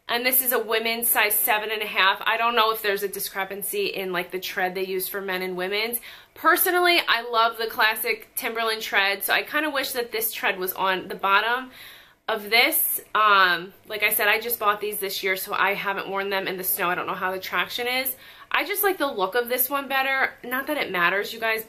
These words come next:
you're walking on it, but just from the side, I kinda think these look cooler. So they're still jet black. They look really good, but they do have a very different look to them, as you guys can see.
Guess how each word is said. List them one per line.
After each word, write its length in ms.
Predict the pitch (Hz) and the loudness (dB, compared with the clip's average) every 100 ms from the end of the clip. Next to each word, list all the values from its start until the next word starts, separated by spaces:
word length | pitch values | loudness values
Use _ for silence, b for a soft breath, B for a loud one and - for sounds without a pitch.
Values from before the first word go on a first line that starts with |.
| - | -6
you're 280 | 170 175 175 | -6 -4 -6
walking 440 | 180 170 175 220 | -4 -4 -4 -2
on 160 | 233 254 | 0 0
it, 220 | 247 - | -2 2
but 340 | 220 214 202 B B B _ | 4 4 2 B B B _
just 180 | 277 277 | -8 -6
from 160 | 294 269 | -4 -4
the 60 | |
side, 440 | 240 240 208 208 196 | 0 6 8 8 6
I 120 | 208 | 0
kinda 280 | - 214 214 | -2 -4 -4
think 240 | 190 185 | -6 -6
these 240 | 190 180 | -4 -4
look 240 | 185 156 - | -2 -4 -6
cooler. 420 | - - 95 - | -8 -6 -4 -4
So 100 | 320 | -2
they're 140 | 330 | -2
still 300 | 349 - 330 | 0 0 0
jet 260 | 311 349 339 | 4 4 4
black. 360 | 294 269 285 254 | 4 4 4 0
They 100 | 240 | 0
look 220 | 269 269 | 0 0
really 200 | 277 269 | -2 0
good, 180 | 247 240 | 2 2
but 120 | 247 | 0
they 140 | 277 | 0
do 180 | 240 330 | 2 4
have 120 | 370 | 4
a 140 | 370 254 | 4 0
very 380 | 254 254 285 | 2 2 2
different 560 | 294 - 240 247 240 220 - _ _ _ _ | 0 -2 -4 0 0 -2 -6 _ _ _ _
look 360 | 208 208 196 190 | -14 -2 -2 -2
to 140 | - 185 | -8 -2
them, 280 | 156 - | 0 0
as 200 | - 202 | -4 -6
you 80 | 196 | -2
guys 220 | 185 185 | -2 -2
can 200 | - 220 | -6 -8
see. 460 | 196 - 185 180 | -6 -2 0 -2